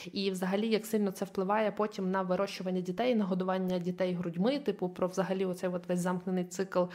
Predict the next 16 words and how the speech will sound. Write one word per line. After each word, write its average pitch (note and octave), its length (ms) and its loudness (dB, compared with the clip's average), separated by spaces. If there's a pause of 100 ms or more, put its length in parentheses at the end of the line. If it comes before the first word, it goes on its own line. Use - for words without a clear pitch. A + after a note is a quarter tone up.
(400)
е, F3+ 220 2
співіснування F3+ 760 2
між, F3 400 2
е, F3+ 180 2
шкідливими F3+ 580 0
речовинами, F3 580 2
завдяки F3 420 0
яким F3+ 260 0
ми F3 120 4
начебто E3+ 480 0
вирощуємо F3 520 2
красивіші, F3+ 640 -4
сильніші F3 540 -2 (180)
і F3 80 -4 (320)
більше F#3 360 0
рослин, D4 400 4